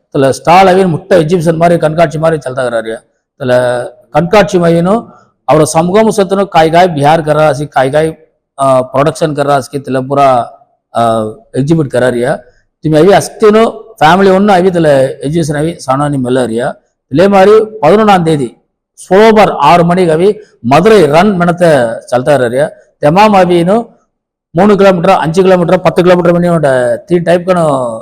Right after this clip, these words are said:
ರನ್ ಸತ್ತೆ. ತೆಲ ಮಾಮ್ ತುಮಿ ಪಾರ್ಟಿಸಿಪೇಟ್ ಕರಿ ತೆಲ ಮಾಮ್ ವಿನ್ ಕನ್ನ ಮಣಿ ಆಮಿ ಮೆಲ್ಲರಿಯ ತುಂಗ ಬೌಲರಿಯ ಅಸ್ಕಿನಿ ಆವೋ.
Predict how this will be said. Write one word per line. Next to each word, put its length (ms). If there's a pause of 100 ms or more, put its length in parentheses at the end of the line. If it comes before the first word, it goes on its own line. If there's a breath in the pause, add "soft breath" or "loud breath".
(200)
ರನ್ 240
ಸತ್ತೆ. 680
ತೆಲ 120
ಮಾಮ್ 240
ತುಮಿ 220
ಪಾರ್ಟಿಸಿಪೇಟ್ 480
ಕರಿ 140
ತೆಲ 120
ಮಾಮ್ 220
ವಿನ್ 180
ಕನ್ನ 200
ಮಣಿ 560 (180)
ಆಮಿ 140
ಮೆಲ್ಲರಿಯ 480
ತುಂಗ 240
ಬೌಲರಿಯ 540 (360)
ಅಸ್ಕಿನಿ 260
ಆವೋ. 400